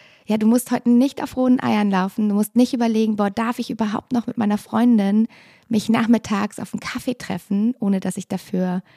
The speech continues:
bestraft werde?“ Ich durfte auf einmal aufwachen und mir einfach überlegen, „Boah, worauf hab ich jetzt gerade Lust? Ey, möchte ich jetzt noch eine Runde liegen bleiben?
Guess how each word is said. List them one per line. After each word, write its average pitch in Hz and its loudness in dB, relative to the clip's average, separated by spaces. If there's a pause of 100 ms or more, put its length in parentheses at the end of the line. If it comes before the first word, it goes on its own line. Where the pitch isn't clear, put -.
(140)
bestraft - -4
werde?“ 180 -6 (400)
Ich - -12
durfte 240 0 (340)
auf - -4
einmal 214 2 (240)
aufwachen 220 2 (460)
und 220 2
mir 196 2 (120)
einfach 294 -4
überlegen, 226 0 (100)
„Boah, 190 -6
worauf 254 -4
hab 202 -6
ich - -10
jetzt 196 -4
gerade 175 -4
Lust? 170 -10
Ey, 196 -4
möchte 208 -4
ich - -16
jetzt - -12
noch 190 -10
eine 180 -6
Runde 170 -8
liegen 208 -4
bleiben? 320 -4